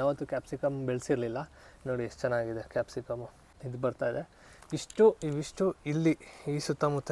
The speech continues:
ಇರೋಂಥ ಗಿಡಗಳು. ಇನ್ನೂ ಎಷ್ಟೊಂದು ಗಿಡಗಳಿದೆ ಬೇರೆ ಕಡೆ, ಅದನ್ನ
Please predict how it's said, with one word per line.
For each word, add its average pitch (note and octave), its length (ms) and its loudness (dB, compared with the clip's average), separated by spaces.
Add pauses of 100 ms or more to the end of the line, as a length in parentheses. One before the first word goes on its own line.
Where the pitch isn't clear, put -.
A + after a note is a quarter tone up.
ಇರೋಂಥ B2+ 300 0 (160)
ಗಿಡಗಳು. A#2+ 380 -2 (460)
ಇನ್ನೂ D#3+ 260 2
ಎಷ್ಟೊಂದು D3 360 0
ಗಿಡಗಳಿದೆ A#2+ 540 2
ಬೇರೆ B2 160 6
ಕಡೆ, C3 240 0 (240)
ಅದನ್ನ B2+ 240 0